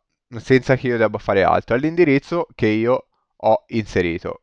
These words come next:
In questo caso questo che ho oscurato per motivi di privacy. Quindi a questo punto io non devo fare altro, devo aspettare solo che mi arrivi l'oggetto a casa e spero di essere stato chiaro con questo video, di avervi fatto vedere come si acquista su eBay.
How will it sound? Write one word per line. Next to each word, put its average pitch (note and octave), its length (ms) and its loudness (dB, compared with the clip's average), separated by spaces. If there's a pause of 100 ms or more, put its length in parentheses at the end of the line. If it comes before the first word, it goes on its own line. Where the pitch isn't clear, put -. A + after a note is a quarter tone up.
(140)
In A#2 120 -14
questo C#3 300 0
caso C#3 280 6
questo C3 420 0
che B2+ 220 -8
ho A2 220 2
oscurato A2 600 2
per G#2 140 -6
motivi G2 320 -10
di F#2+ 100 -6
privacy. C#2 560 -8 (2000)
Quindi D#3+ 240 2
a A2+ 60 4
questo D3 260 -6
punto E3+ 280 -4
io C3+ 80 0
non B2+ 100 -6
devo B2 160 0
fare F3+ 260 4
altro, F3+ 280 6
devo A2+ 100 -2
aspettare A#2 440 -2
solo C3 300 -6
che B2 120 -6
mi G#2+ 120 -8
arrivi A2+ 220 -2
l'oggetto A2 420 -4
a A#3+ 60 -2
casa - 480 4 (540)
e G#2+ 480 4
spero C#3 340 2
di C3+ 100 4
essere C3+ 320 4
stato C#3 280 4
chiaro D3 240 4
con C3+ 140 -10
questo D#3 280 -8
video, F#3 320 -2
di C3+ 80 -8
avervi B2 260 0
fatto A#2 300 -2
vedere A#2 260 2
come C#3+ 220 -8
si - 140 -2
acquista A2+ 380 -4
su - 140 -12
eBay. D#3+ 400 2